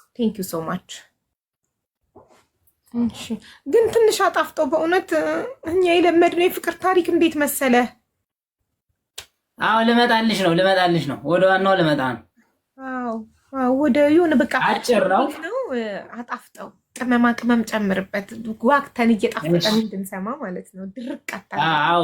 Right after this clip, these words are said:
Speaker 2: አጭር ናት። የ-፣ የመጨረሻዋ አጭር ነች። የመጨረሻዋን እልና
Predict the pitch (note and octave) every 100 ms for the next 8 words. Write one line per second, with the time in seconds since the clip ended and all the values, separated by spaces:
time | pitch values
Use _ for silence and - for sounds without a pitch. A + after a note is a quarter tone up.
0 | C#3 C#3 F#3 C4 A#3+ G3+ F3 E3 F3+ E3+
1 | E3+ F#3 - G3+ G#3 G3+ A3+ F#3+ - F#3+
2 | G#3 C#4 - - _ _ _ _ _ _
3 | _ _ _ - C#3 D3+ E3+ E3+ F3 F3+
4 | F3+ F3+ F3 F3+